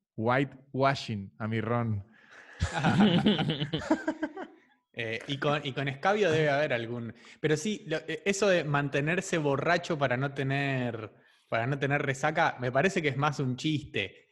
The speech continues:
Speaker 2: Es como, claro, porque la resaca la tenés después de escabiar, entonces la solución es no dejar de escabiar nunca, me parece que
Speaker 1: No,
Speaker 2: viene
Speaker 1: pero
Speaker 2: por
Speaker 1: yo he
Speaker 2: ahí el chiste.
Speaker 1: escuchado gente que lo toma estilo medicina.
Speaker 2: Para que se
Speaker 1: Nes-
Speaker 2: te pase,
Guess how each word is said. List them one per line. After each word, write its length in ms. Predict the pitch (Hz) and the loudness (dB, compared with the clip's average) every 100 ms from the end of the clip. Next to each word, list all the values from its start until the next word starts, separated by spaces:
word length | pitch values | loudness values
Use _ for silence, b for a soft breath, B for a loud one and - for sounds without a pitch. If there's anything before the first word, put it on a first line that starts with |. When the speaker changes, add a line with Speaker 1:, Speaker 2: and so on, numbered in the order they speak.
| - | -4
Speaker 2:
Es 120 | 135 | -2
como, 340 | 135 151 135 120 | 2 2 2 2
claro, 320 | 165 143 113 | 4 4 2
porque 240 | 123 117 127 | 0 0 0
la 120 | 127 | 2
resaca 340 | 131 196 208 | 2 2 4
la 140 | 175 143 | 4 2
tenés 360 | 147 202 - | 0 0 -2
después 300 | 135 135 165 | -6 0 0
de 60 | 160 | 0
escabiar, 400 | 156 139 170 151 | 0 2 4 4
entonces 400 | 127 147 160 151 | 2 0 0 0
la 80 | 131 | 0
solución 400 | 131 131 165 165 | 0 2 2 2
es 300 | 175 - - _ | 2 -2 -12 _
no 200 | - 139 | -2 4
dejar 280 | 147 135 156 | 6 6 4
de 80 | 156 | 4
escabiar 400 | 143 120 135 127 | 2 2 4 4
nunca, 400 | 131 123 110 113 | 2 -2 -6 -8
me 120 | 107 | -8
parece 300 | 104 110 135 | -6 -6 2
que 80 | 165 | 4
Speaker 1:
No, 60 | 202 | 6
Speaker 2:
viene 60 | 196 | 6
Speaker 1:
pero 140 | 165 | 6
Speaker 2:
por 80 | 143 | 8
Speaker 1:
yo 80 | 156 | 6
he 20 | |
Speaker 2:
ahí 40 | |
el 40 | 196 185 | 4 2
chiste. 140 | 202 | 4
Speaker 1:
escuchado 160 | 190 202 | 4 4
gente 680 | 233 247 240 262 - 165 - | 2 0 2 0 0 -10 2
que 160 | 175 | 4
lo 180 | 156 135 | 6 4
toma 240 | 151 175 | 4 2
estilo 480 | 208 208 180 160 147 | 0 2 4 4 4
medicina. 800 | 143 135 123 117 190 196 95 - - _ _ _ _ _ _ _ _ _ _ _ _ _ - | 4 4 4 4 0 0 -2 -4 -18 _ _ _ _ _ _ _ _ _ _ _ _ _ -6
Speaker 2:
Para 220 | 127 127 | -2 0
que 100 | 123 | 2
se 140 | 139 | 4
Speaker 1:
Nes- 40 | 135 | 4
Speaker 2:
te 100 | 127 | 4
pase, 580 | 175 175 175 170 - | 2 2 2 0 -2